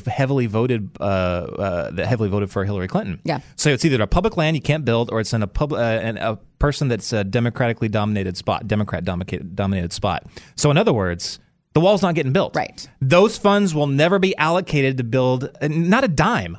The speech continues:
Speaker 1: probably
Speaker 2: Mm-hmm.
Speaker 1: will go to build a wall in those areas.
Speaker 2: Mm-hmm.
Speaker 1: Insane. I, but, but everyone voted for it,
Speaker 2: Mm-hmm.
Speaker 1: and our president signed it.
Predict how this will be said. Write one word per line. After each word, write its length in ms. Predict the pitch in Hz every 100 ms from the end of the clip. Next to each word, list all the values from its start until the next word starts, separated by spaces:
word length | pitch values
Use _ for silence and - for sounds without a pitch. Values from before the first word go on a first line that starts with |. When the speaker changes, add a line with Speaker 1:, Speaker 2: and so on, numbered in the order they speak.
| -
Speaker 1:
probably 220 | 131 123
Speaker 2:
Mm-hmm. 80 | 113
Speaker 1:
will 80 | 113
go 180 | 131
to 60 | 127
build 240 | 113 131
a 60 | 135
wall 240 | 123 143
in 40 | 113
those 200 | 110 110
areas. 400 | 214 87 - -
Speaker 2:
Mm-hmm. 280 | 151 175 220 - - _ _ -
Speaker 1:
Insane. 520 | 330 - 359 349 123
I, 180 | - 185
but, 240 | 208 247 180
but 160 | 226 -
everyone 440 | 202 262 311 339
voted 280 | 302 220 226
for 240 | 160 131
it, 160 | 208 -
Speaker 2:
Mm-hmm. 140 | - 175 - _
Speaker 1:
and 120 | 190 196
our 140 | 196
president 420 | 196 196 202 220
signed 260 | 202 294 214
it. 240 | 175 -